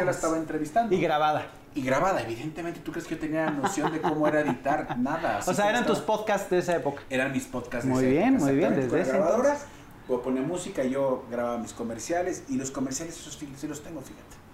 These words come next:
Speaker 1: Ok.
Speaker 2: Esos sí los tengo ahí, este,
Speaker 1: ¿Y los
Speaker 2: eh,
Speaker 1: escuchas
Speaker 2: grabados.
Speaker 1: alguna vez?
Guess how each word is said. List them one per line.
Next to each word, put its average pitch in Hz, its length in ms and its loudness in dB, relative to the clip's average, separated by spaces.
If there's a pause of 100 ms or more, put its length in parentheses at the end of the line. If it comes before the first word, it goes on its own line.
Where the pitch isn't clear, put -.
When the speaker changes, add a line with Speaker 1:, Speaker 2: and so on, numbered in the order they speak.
(160)
Speaker 1:
Ok. - 180 -10
Speaker 2:
Esos 143 220 0
sí 143 60 -6
los 131 180 -6
tengo 123 240 -4
ahí, 120 160 -4
este, 110 540 -8
Speaker 1:
¿Y 180 60 2
los 175 180 4
Speaker 2:
eh, - 20 2
Speaker 1:
escuchas 185 360 0
Speaker 2:
grabados. 180 40 0
Speaker 1:
alguna 160 280 2
vez? 156 320 0